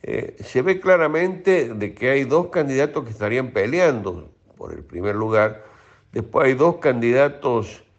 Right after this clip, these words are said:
que estarían entre tercero y cuarto, y hay seis candidatos que parecería que no, eh, llegan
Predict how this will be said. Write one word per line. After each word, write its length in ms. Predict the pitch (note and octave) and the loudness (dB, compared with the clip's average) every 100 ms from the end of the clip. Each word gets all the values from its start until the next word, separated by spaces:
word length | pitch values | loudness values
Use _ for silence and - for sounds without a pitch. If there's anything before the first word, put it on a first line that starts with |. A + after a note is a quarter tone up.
| _ | _
que 120 | - | -14
estarían 540 | F2+ - - G2+ A2+ A2+ | -14 -8 -4 -4 -2 -2
entre 240 | G2+ G2+ | -4 -6
tercero 520 | F#2 F#2 F#2 B2 C3+ A2 | -4 -4 -4 0 0 0
y 80 | |
cuarto, 760 | G#2+ D3 C3+ G#2 - - D#3 - _ _ - - _ _ - | 0 2 2 0 -6 -8 -10 -12 _ _ -20 -20 _ _ -14
y 220 | A#2 B2+ | -6 2
hay 460 | D#3 E3 D3+ - - | 4 4 0 -2 -12
seis 380 | - - G3 G3+ | -12 2 4 4
candidatos 920 | F#3+ D#3+ D#3 F3 D#3 A2+ - C#3+ - _ _ _ _ | 0 0 2 4 4 2 -4 -6 -8 _ _ _ _
que 1120 | _ A#2+ G#2+ G#2+ G2+ G2+ G2+ G#2 A2 - - _ | _ -4 -2 -2 -2 -4 -6 -8 -10 -14 -20 _
parecería 640 | - A#2 - C#3 E3+ F3 - | 0 0 0 2 2 2 0
que 140 | A#2+ | -4
no, 720 | A#2+ E3+ F#3 D#3+ A2+ F#2+ A#1 B1 - | 0 2 4 6 4 0 -4 -10 -14
eh, 400 | - F2+ F#2 F#2 | -12 -12 -10 -10
llegan 720 | F2 D3 D3+ A2+ F#2 D#2 B1 | -4 -2 0 -2 -2 -6 -14